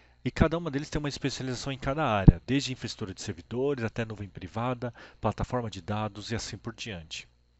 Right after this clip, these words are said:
No caso específico, para quem vai fazer os exames de Windows Server dois mil e doze, nós temos o primeiro passo, que é o exame setenta quatrocentos e dez, né?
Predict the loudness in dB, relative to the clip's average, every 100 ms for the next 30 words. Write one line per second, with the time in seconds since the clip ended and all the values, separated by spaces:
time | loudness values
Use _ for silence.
0 | _ _ _ -20 -20 -20 -20 _ -10 2
1 | 2 2 -2 -2 -2 -2 -4 -4 -4 -4
2 | -4 -2 -4 -2 -2 -2 -4 -6 -6 -6
3 | -4 -4 -2 -4 -4 -8 -6 -8 -4 -2
4 | -2 -4 -12 -18 -8 -6 -2 -2 -4 -6
5 | -2 -2 -2 -4 -2 -4 -6 -2 0 0
6 | -2 -6 0 2 2 0 0 0 0 -2
7 | -4 -4 -4 -6 -6 -4 -2 -4 -6 -8
8 | -10